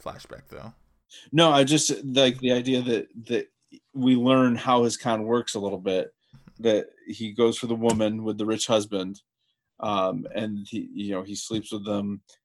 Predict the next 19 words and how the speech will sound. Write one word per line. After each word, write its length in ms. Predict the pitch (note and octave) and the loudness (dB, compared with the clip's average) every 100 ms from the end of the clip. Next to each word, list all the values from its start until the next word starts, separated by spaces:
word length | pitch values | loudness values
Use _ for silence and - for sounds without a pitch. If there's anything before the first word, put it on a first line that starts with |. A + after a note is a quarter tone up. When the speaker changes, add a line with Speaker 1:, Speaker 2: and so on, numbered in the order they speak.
| _ - | _ -8
Speaker 2:
and 340 | G#2+ G2 G2+ | -4 -4 -6
he 160 | - G#2+ | -8 -4
makes 300 | G#2 G2+ G2+ | -4 -4 -6
it 100 | - | -6
thinks, 260 | G#2 - - _ _ _ _ _ | -10 -10 -20 _ _ _ _ _
makes 440 | B2+ A#2+ B2+ - - - | -2 0 0 -2 -8 -8
them 280 | A2+ A2+ A2+ | -2 -2 -2
think 260 | - A2 - | -6 -6 -2
that 120 | G#2 | -2
it's 160 | G2+ G#2 | -2 -4
their 320 | G#2+ G#2 G2 | 0 0 0
idea. 340 | F#2+ F#2+ G2 | -2 -2 -4
Speaker 1:
Mm-hmm. 60 | F2 | -2
Speaker 2:
So, 240 | - A2 - - - _ _ _ _ - C#3+ A2 | 0 -2 -2 -20 -20 _ _ _ _ -20 -18 0
but 160 | C#3+ C3+ | 2 6
the 140 | D3 | 6
idea 240 | D3+ D#3+ D#3+ | 8 8 6
is, 260 | C#3+ B2 - | 4 0 -8
but, 220 | A#2+ B2+ | -2 -2